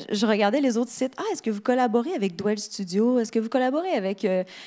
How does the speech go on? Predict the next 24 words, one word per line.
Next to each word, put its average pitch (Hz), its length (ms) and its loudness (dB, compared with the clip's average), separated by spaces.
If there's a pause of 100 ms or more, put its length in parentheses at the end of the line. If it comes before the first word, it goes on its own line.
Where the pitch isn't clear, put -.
(240)
euh, 190 160 2
All 202 220 4
Modern ? » 208 680 2
Il - 80 -12
dit, « - 200 -10
Ben, 160 140 -2
c'est 160 240 -4
à 202 80 4
nous, 262 120 4
on 247 80 0
les 175 140 0
a 180 60 -4
tous 226 220 -4
rachetés, 202 420 0
on 196 80 0
a 170 60 0
racheté 185 260 -4
tous 226 160 -4
les 233 80 0
compétiteurs. » 220 680 0
Je - 20 -12
suis - 80 -12
comme, « 196 220 -2 (160)
Wow, 180 420 2